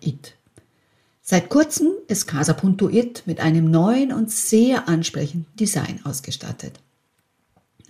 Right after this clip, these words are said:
Auf der Plattform werden sowohl Immobilien von Maklern als auch von Privatleuten angeboten. Immobiliare It ist die am häufigsten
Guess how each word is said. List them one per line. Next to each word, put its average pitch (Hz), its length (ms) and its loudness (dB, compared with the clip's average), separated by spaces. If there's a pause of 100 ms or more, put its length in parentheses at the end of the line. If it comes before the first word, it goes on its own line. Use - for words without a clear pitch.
Auf 190 180 0
der 185 100 0
Plattform 240 720 -2
werden 139 240 -4
sowohl 170 420 0 (520)
Immobilien 226 500 4
von 151 260 -6
Maklern 262 680 2
als 143 240 -6
auch 165 100 -4
von 202 380 -8 (160)
Privatleuten - 840 -4
angeboten. - 680 -12 (1900)
Immobiliare 240 1300 4
It - 540 2 (260)
ist - 420 -2
die 226 220 0
am 208 420 -6
häufigsten 180 800 0